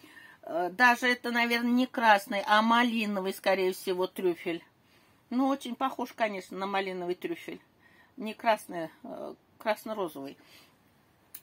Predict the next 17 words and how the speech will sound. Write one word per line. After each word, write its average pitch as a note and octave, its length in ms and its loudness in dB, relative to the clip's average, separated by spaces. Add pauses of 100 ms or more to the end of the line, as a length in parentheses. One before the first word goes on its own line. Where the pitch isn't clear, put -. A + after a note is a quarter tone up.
(120)
И F#3+ 140 -2
вот F#3 180 -2
столько, F#3+ 440 -4
столько G3 360 -6
томатиков. F#3+ 800 -2 (1300)
И D#3+ 480 -6 (220)
я G3+ 400 2
уж G#3 160 -2
так A3+ 260 0
и A3+ 60 -8
на A3 120 -2
пакете A3+ 440 -4
напишу, B3+ 480 -6
сколько - 420 -2
он A#3 100 0
стволов A#3+ 460 -4
рост. C4+ 280 -2